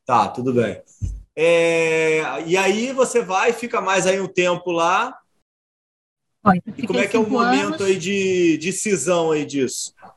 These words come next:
Speaker 2: E aí o, o Círio tava passando aí também por uma mudança de gestão, né? O Maurício tinha assumido o, o,
Speaker 1: Uhum.
Speaker 2: a superintendência do Círio, e aí me fez o convite pra ir pra lá,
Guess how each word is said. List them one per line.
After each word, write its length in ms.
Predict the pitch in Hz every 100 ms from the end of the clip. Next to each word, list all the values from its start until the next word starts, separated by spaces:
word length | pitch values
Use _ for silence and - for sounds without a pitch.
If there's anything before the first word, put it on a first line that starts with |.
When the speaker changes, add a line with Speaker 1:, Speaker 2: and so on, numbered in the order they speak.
| - - - _
Speaker 2:
E 100 | 311
aí 320 | 330 320 320
o, 640 | 349 330 302 285 269 240 - _
o 80 | 240
Círio 500 | - 294 330 277 226
tava 280 | 233 220 220
passando 440 | 220 - 214 202
aí 80 | 190
também 260 | 208 190 185
por 140 | 233
uma 180 | 214 214
mudança 580 | 214 180 226 269 269 208
de 120 | 190
gestão, 680 | 190 175 - 190 208 247 240
né? 260 | 190 196
O 220 | 190 180 185
Maurício 500 | 202 196 233 247 -
tinha 160 | 208 190
assumido 600 | - 185 185 247 220 220
o, 500 | - 190 180 175 170 -
o, 460 | 180 170 170 170 - 139
Speaker 1:
Uhum. 280 | 123 127 185 110 139
Speaker 2:
a 60 |
superintendência 680 | - 208 208 208 190 190 226
do 100 | 254
Círio, 540 | 269 262 247 277 302 311 _ _ - - - - - -
e 60 |
aí 140 | 320 302
me 100 | 311
fez 260 | 269 254
o 40 | 269
convite 520 | 285 240 226 226 254
pra 180 | 262 247
ir 80 | 247
pra 180 | 294
lá, 160 | 247